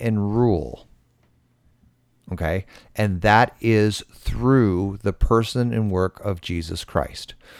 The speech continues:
So when we're asking, when we're looking at parables and we think, "What is the kingdom of God? What does it teach about the kingdom of God?" What we're really asking is, "What is God doing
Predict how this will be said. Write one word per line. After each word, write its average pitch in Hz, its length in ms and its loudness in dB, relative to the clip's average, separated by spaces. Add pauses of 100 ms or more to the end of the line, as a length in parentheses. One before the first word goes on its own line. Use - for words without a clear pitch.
(120)
So - 200 -2
when 104 180 -2
we're 120 120 2
asking, 135 380 0
when 120 100 0
we're 110 100 2
looking 139 360 -2
at 160 120 -2
parables 101 500 0
and 98 80 -6
we 101 80 -2
think, 107 300 -4
"What 113 160 4
is 139 80 0
the 147 80 -2
kingdom 143 280 0
of 117 120 -4
God? 104 220 4
What 95 100 2
does 117 140 0
it 127 60 -4
teach 135 160 -6
about 123 140 0
the - 60 -10
kingdom 117 260 -4
of 95 120 -4
God?" 90 260 -2 (300)
What 110 160 -2
we're 107 120 0
really 131 280 4
asking 127 480 0
is, 90 260 -4 (300)
"What 123 460 2
is 147 220 0
God 110 640 2
doing 73 580 -2